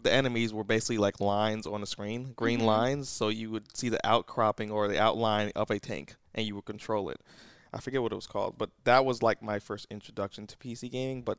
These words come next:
Speaker 1: other than that, I didn't touch P C gaming till probably high school.
Speaker 2: Okay.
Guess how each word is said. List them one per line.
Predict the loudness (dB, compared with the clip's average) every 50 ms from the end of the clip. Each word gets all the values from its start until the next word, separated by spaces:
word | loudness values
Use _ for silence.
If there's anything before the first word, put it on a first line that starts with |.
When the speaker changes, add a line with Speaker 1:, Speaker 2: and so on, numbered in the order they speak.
| -4
Speaker 1:
other | -8 -6 -4 -4 -4
than | -4 -4 -4
that, | -2 -2 -2 -2 -4 -6 _ _ _ _
I | -6 -4
didn't | -4 -6 -6 -8
touch | -8 -8 -8 -8 -8 -12
P | -12 -12
C | -10 -10 -8
gaming | -6 -4 -4 -4 -4 -8 -10 -10
till | -6 -4 -2 0 0 0 0 0 0 -2 -4 -8 _ _ _ _ _ _ _ _ _ _ _ _ _
probably | -2 4 6 8 8 8 8 6 4 2 4 4 2 0 -2 -4 -6 -8 -10 -12 _ _ _ _ _ _ _ _ _ _ _ _ -20 -14
high | -6 -4 -4 -4
school. | -4 -8 -10 -10 -10 -12 -14 _ _ _ _ _ -4 0
Speaker 2:
Okay. | 0 0